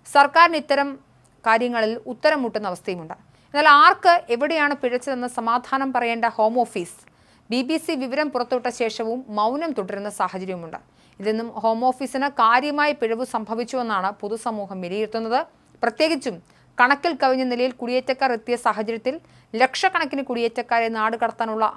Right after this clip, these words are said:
ആലോചനകൾ അണിയറയിൽ തയ്യാറാകുമ്പോഴാണ് തെറ്റായ കണക്കുമായി നാട്ടുകാരുടെ മുന്നിലെത്തിയ ശേഷം ഇപ്പോൾ സർക്കാർ തന്നെ ഇതിന്റെ പേരിൽ വെള്ളം കുടിക്കുന്നത്.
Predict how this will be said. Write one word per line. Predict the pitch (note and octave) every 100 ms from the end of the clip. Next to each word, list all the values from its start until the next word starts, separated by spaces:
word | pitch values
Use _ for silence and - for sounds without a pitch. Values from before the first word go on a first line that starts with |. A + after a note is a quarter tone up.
| G#3+
ആലോചനകൾ | A3 A#3 A#3 A#3 A3+ A3
അണിയറയിൽ | G#3+ A3 A#3 A#3+ A#3 A3+
തയ്യാറാകുമ്പോഴാണ് | G#3+ B3+ C4+ A#3+ A3+ G#3+ F#3 D3+ _ _ _ -
തെറ്റായ | G#3+ - D4+ D#4
കണക്കുമായി | G#3+ G3 G3 F#3+ F#3+
നാട്ടുകാരുടെ | F#3+ G3+ A#3 A#3 A3
മുന്നിലെത്തിയ | G3+ F#3+ F#3+ G#3+
ശേഷം | G#3+ F#3+ G#3+ C#4 _ _ -
ഇപ്പോൾ | A3+ B3 A3+ B3
സർക്കാർ | A#3 D4 D4+ D4
തന്നെ | A3+ G#3 G#3
ഇതിന്റെ | G3 G#3
പേരിൽ | G#3 G3
വെള്ളം | G3+ G3 G#3 A3
കുടിക്കുന്നത്. | F3+ E3 E3+ E3+